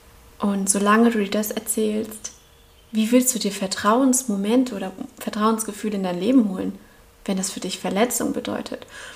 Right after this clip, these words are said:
Und das möchte ich gerade mal aufmachen und diese kurze Kette von Vertrauen ist gleich, ich werde verletzt,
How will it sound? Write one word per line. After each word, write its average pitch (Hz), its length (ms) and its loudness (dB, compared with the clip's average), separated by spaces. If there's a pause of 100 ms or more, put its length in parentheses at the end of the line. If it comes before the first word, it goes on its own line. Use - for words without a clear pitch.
(160)
Und 208 140 0
das 226 120 4
möchte 240 240 4
ich - 80 -12
gerade 196 260 -6
mal 190 160 -6 (100)
aufmachen 208 600 0
und 196 160 -4
diese 190 200 -6
kurze 254 520 4
Kette 226 340 -6
von 202 260 -8
Vertrauen 202 580 -2
ist - 280 -6
gleich, 214 340 -4 (280)
ich - 120 -6
werde 196 180 0
verletzt, 208 520 -2